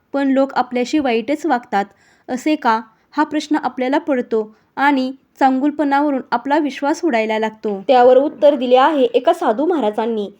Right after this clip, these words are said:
एका गावातला एक तरुण अतिशय साधा, भोळा आणि प्रेमळ होता. कोणी कसेही वागो, पण त्याने आपला चांगुलपणा कधीच सोडला नव्हता.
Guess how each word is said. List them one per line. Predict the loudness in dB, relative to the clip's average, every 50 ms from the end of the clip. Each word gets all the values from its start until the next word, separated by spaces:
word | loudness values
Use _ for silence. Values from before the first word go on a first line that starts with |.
| _ _ _ _ _ _ 2
एका | 2 4 4 4 4
गावातला | 4 4 4 6 4 4 2 2 0 0 0 0 0
एक | -2 -2 -2 0 2
तरुण | 2 2 2 0 -2 -2 -2
अतिशय | -2 -2 -2 -4 -6 -4 -4 -4 -4
साधा, | -2 0 0 0 0 0 -2 -4 -6 -8 _ _ _
भोळा | -4 0 2 4 4 4
आणि | 4 4 2 0 -2
प्रेमळ | -2 0 0 0 2 2 0 0
होता. | 0 -2 -2 0 0 0 0 -2 -8 _ _ _ _ _ _ _ _ _ _ _ _
कोणी | -2 0 0 0
कसेही | 2 2 2 2 2 2 0 0 2 2 4
वागो, | 4 4 2 2 0 -2 -2
पण | -4 _ _ 0 2 2
त्याने | 2 2 2 2 2
आपला | 0 0 -2 -2 0 2 2 2 0 -4 -8 _ 0
चांगुलपणा | 0 2 2 0 0 0 0 0 0 -2
कधीच | 0 0 0 2 2 0 0 0
सोडला | -2 -2 0 2 2 2
नव्हता. | 2 0 -2 -2 -2 -2 -2 -4